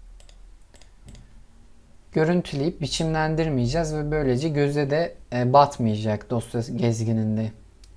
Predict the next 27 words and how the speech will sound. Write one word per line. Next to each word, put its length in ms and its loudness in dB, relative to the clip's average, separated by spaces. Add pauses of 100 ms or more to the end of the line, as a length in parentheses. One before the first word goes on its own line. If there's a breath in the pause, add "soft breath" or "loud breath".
Görüntülemeyeceğiz 960 0
yani 320 -6
bunu. 260 -4 (2250 soft breath)
Çok 280 -4
ufak 400 6
bir 180 2
kısmından 580 -2
feragat 600 0
etmiş 340 -4
oluyoruz. 600 -6 (640 soft breath)
Gördüğünüz 440 2
gibi 240 2
buradaki 320 0
Arduino 380 0
Logic 200 -4
kısmı 380 -4
gitti. 420 -4
Bunun 220 -2
içerisindeki 840 -4 (300 loud breath)
yüz 220 -6
kırk 220 0
altı 280 2
gigabayt 540 2
da 120 4
bunun 180 0
üstüne 400 -2
eklendi. 600 -2